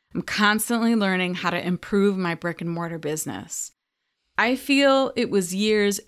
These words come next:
after we started that I learned about a really important metric and benchmark for retail brick and mortar business owners.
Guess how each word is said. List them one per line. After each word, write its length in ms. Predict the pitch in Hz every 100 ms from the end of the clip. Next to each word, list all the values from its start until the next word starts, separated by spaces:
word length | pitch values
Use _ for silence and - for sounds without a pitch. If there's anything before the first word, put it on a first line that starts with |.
| -
after 500 | 175 220 262 - 202
we 140 | 175
started 640 | 160 156 156 139 156 160 175
that 140 | 196
I 100 | 196
learned 240 | 214 240 240
about 220 | 214 180
a 60 |
really 380 | 170 185 202 214
important 500 | 208 196 185 151 180
metric 440 | 175 165 - 202 185
and 160 | 175
benchmark 480 | 170 165 - 170 165
for 160 | - 170
retail 380 | 170 165 175
brick 240 | 160 170 160
and 120 | 160
mortar 300 | 165 160 160
business 440 | 160 160 160 160
owners. 560 | - 127 - 113 -